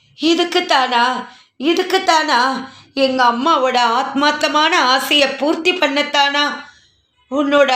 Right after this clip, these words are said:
அனுகிரகத்தை தாழ முடியலையே என் அப்பா." பெரியவாளோடு வெங்கட்ராமனும் இடுப்பளவு ஜலத்தில் நின்று கொண்டு, பெரியவா திருமேனி தீண்டிய புனித ஜலத்தில் தன்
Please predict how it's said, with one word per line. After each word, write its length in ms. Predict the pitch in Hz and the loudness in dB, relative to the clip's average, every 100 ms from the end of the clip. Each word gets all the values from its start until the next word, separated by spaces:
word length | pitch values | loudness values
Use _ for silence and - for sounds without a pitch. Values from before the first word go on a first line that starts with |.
| 233 | 0
அனுகிரகத்தை 800 | 262 330 349 311 269 - 277 277 | -2 0 2 2 0 0 -4 -2
தாழ 400 | 285 294 349 359 | 0 2 2 2
முடியலையே 760 | 254 269 277 269 262 254 240 - - - | 2 0 0 0 2 2 0 -8 -18 -4
என் 220 | 311 277 | -2 0
அப்பா." 720 | 262 262 311 294 294 285 - - _ _ _ _ _ _ _ _ _ _ _ _ _ _ _ _ _ _ 254 | -2 -2 0 2 0 -2 -10 -16 _ _ _ _ _ _ _ _ _ _ _ _ _ _ _ _ _ _ 0
பெரியவாளோடு 880 | 240 285 269 247 247 247 262 254 | 0 0 0 2 0 2 4 4
வெங்கட்ராமனும் 840 | 233 226 269 240 254 247 247 262 247 | 2 0 0 0 0 0 0 -2 -2
இடுப்பளவு 600 | 233 262 269 254 240 233 | -2 0 0 0 0 0
ஜலத்தில் 480 | 220 233 262 277 247 | 0 0 0 -2 0
நின்று 280 | 220 240 | 0 0
கொண்டு, 540 | 254 240 240 247 - - _ _ _ _ _ _ - | 0 0 2 0 -2 -14 _ _ _ _ _ _ -4
பெரியவா 560 | 226 269 285 285 262 - | 0 0 0 2 0 -2
திருமேனி 600 | 247 247 262 269 277 320 | -2 0 2 0 0 -2
தீண்டிய 520 | 254 247 254 247 - | 0 0 0 0 -2
புனித 380 | 240 254 294 311 | -2 -2 0 0
ஜலத்தில் 640 | 233 226 247 262 240 233 - | 0 0 -2 -2 -2 -2 -2
தன் 240 | 233 226 | -2 -2